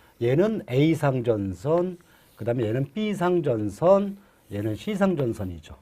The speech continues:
얘는 중성선이 아니죠. 각상의 전선이죠. 우리가 중성선은 삼상 사선식에서 요 변압기 중성점하고 쭉 연장돼 나오는 선을 말하는 거지. 얘가 바로 중성선이야.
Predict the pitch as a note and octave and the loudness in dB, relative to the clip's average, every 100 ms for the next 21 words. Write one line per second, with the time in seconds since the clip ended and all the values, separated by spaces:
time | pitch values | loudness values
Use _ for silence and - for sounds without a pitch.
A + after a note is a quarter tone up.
0 | A2 C3+ E3 - C3+ D3 C#3 C#3 B2 G2+ | 0 4 2 2 2 2 2 -2 -4 -6
1 | G#2+ - F2 - - - - E3+ D#3+ B2+ | -8 -10 -18 -20 -18 -16 0 4 4 4
2 | A#2 F#2 F#2+ D#2+ - - _ _ _ - | 0 -2 -8 -8 -16 -20 _ _ _ -20
3 | - - - B2+ D3+ D3 E3 F#3 G3+ F3+ | -20 -10 0 6 6 6 4 4 2 2
4 | G#2 C#3+ C3 - - - - _ - E3+ | 0 0 0 -2 -12 -20 -20 _ -6 -2
5 | F#3+ F3+ F#3 - A#2+ C3+ B2+ G#2+ G2+ F#2 | 0 2 0 0 -4 -2 -2 -4 -8 -10
6 | - C#3+ A2+ - _ A2 G#2 G#2+ G2 F#2+ | -6 -4 -4 -6 _ -8 -6 -4 -6 -8
7 | - - - _ B2 D3 D#3+ E3 D3 A2+ | -12 -18 -20 _ 2 4 4 0 -4 -4
8 | B2+ E3 E3 C3 F2+ E2+ D3 - _ _ | -2 -4 -2 -4 -6 -4 -4 -4 _ _
9 | _ _ _ _ _ - F#3+ C3+ G#2 C#3 | _ _ _ _ _ -6 -4 -2 0 2
10 | E3+ E3 A#2+ G#2+ - A#3 A3+ D#3 A#2 G2+ | 2 0 -2 -4 -6 -6 -2 -4 -6 -10
11 | E2+ E2 - - _ - - - A2 D3+ | -14 -18 -20 -20 _ -20 -16 -6 -2 0
12 | D#3+ C3+ C#3 A#2 G#2 G#2 G2 E2 D2+ C#2+ | 0 -2 -2 -6 -6 -6 -8 -12 -18 -14
13 | A2 F3 | -10 -10